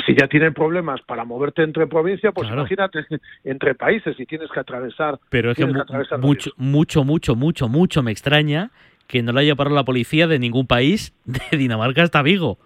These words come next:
Speaker 2: Mucho
Speaker 1: Parece
Speaker 2: me extraña.
Speaker 1: que, desconozco a la vuelta, parece que a la ida no, eh, no había tenido problemas, es decir,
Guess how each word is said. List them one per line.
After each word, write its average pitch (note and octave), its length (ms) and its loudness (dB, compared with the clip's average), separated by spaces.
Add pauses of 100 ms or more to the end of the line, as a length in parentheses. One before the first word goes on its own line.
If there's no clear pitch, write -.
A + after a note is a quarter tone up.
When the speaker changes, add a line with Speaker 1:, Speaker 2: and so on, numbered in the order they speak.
(180)
Speaker 2:
Mucho A#2+ 240 0
Speaker 1:
Parece G3+ 260 4
Speaker 2:
me - 80 2
extraña. E3 280 0
Speaker 1:
que, - 300 -4
desconozco A3+ 500 0
a A#3 60 2
la D#3 100 -2
vuelta, F3+ 400 -6
parece G3 260 -10
que A3 280 -2
a D3+ 120 -6
la D3 160 -4
ida A3+ 300 -6 (100)
no, F3 200 -10 (200)
eh, D#3 200 -10 (220)
no F#3 120 0
había F#3+ 300 2
tenido D#3+ 340 -4
problemas, D#3+ 560 -6
es A2+ 100 -14
decir, A2+ 180 -10